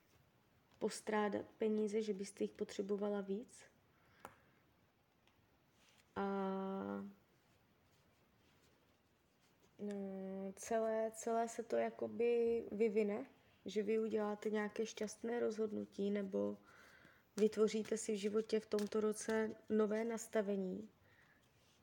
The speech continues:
A ty peníze se zestabilní, zesílí, zakoření. Jestli máte peníze proměnlivé, je tady jakoby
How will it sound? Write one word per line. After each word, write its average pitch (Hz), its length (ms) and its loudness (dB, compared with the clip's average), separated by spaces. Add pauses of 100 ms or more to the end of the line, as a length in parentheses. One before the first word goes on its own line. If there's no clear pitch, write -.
(120)
A 196 520 -2 (100)
ty 214 100 -6
peníze 220 960 4 (760)
se - 240 2
zestabilní, 202 1000 -2 (920)
zesílí, 226 880 -2 (580)
zakoření. 208 920 0 (1300)
Jestli 208 480 0
máte 202 340 -2
peníze 208 360 0
proměnlivé, 208 760 2
je 202 120 2
tady 208 220 0
jakoby 202 720 0